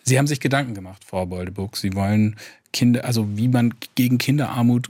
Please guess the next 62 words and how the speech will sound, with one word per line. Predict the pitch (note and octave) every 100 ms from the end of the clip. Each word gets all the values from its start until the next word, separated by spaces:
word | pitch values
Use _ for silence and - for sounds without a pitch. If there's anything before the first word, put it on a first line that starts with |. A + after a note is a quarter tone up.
| A2+
vorgehen | A#2+ - C3 A2+ G#2+ G#2
könnte | A#2+ C3 D3+
und | B2 A2
haben | A#2+
da | A2+
so | A2 A2
einen | G#2+ G#2+ -
zehn-Punkte-Plan | - A2 G#2 A2+ C#3 D3 - D3 D3
entwickelt | C3+ C3 C3+ B2
in | G#2+ A2
dem | A2+ G#2
Buch, | A2 D#3
das | - -
Sie | G2
darüber | G2+ G#2 G2
geschrieben | - - A2 B2 A2+
haben. | A2+ A2+
Sie | F#2+ G#2+
recherchieren | G2 G#2 - B2 C3
seit | G2+ F#2+ -
Jahren | G2 G#2+ C3 C3+
zu | C3 B2+
dem | A2 A2
Thema | A#2+ B2 A#2+ A#2+ - -
und | -
haben | G#2+
auch | G#2+ - _ -
viele, | - F#3 D#3
viele | C3 A#2
Artikel | G#2 D#3 C#3+
dazu | G#2+ G2 B2
geschrieben. | B2+ A2+ - A2 G#2 - - - - -
Äh, | A#2 A#2
und | B2
da | A2+ A#2 B2+ - -
können | C#3 D#3
Sie | F3+
vielleicht | E3 -
mal | C3
so | B2+
die | B2
drei | A#2+ C3 D#3 D3+
wichtigsten | D#3+ - C#3 - A2
von | A#2 F#2
Ihren | A2+ A2
zehn | B2+ A2+
Punkten | A2+ A#2+ A#2+ G#2+
vielleicht | A2 G#2+ -
mal | G#2+
schon | A#2+
mal | G#2+
kurz | - B2+ -
benennen | A2+ G#2 G#2 F2+
und |
dann | F#2+ F#2+
gehen | A2+
wir | G2+
mal | F#2
rein | F2 F2+ E2
in | F#2
diese | - -
Thematik. | - - -